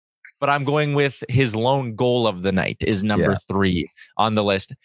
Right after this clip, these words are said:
Speaker 1: At first glance, and it happened right in front of me at Rogers Place, I was ready to be like, "That might be one of the nicest goals we've ever seen McDavid score," 'cause I thought he broke Sanheim's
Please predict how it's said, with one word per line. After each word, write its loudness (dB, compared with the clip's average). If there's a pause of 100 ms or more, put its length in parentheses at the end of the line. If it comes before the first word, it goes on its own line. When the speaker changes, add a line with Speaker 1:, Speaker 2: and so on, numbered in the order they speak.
(140)
Speaker 1:
At 0
first 0
glance, 0
and 0
it -2
happened -2
right 0
in -6
front -2
of 0
me 0
at -2
Rogers -2
Place, 0 (300)
I 2
was -2
ready 2
to 0
be 0
like, 2 (140)
"That 2
might 0
be 0
one 0
of 0
the -2
nicest 0
goals -2
we've 0
ever 2
seen 0
McDavid 0
score," 0
'cause -2
I 2
thought 0
he -4
broke -2
Sanheim's 0